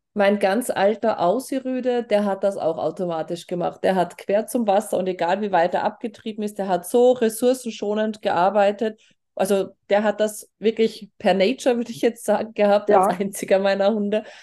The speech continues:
Speaker 1: Aber der hat nie, aber der war generell ein sehr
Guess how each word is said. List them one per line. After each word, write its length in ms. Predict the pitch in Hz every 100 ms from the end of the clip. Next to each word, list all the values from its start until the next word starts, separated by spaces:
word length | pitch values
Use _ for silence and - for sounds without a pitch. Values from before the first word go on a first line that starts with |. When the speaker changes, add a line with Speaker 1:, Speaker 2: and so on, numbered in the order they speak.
| -
Speaker 1:
Aber 220 | - 190 180
der 220 | 190 220
hat 220 | 190 185 _ _ _ -
nie, 460 | 180 214 240 262
aber 120 | 202
der 140 | 208 208
war 140 | 208
generell 460 | 202 208 208 175 160
ein 180 | 165 175
sehr 440 | 185 180 196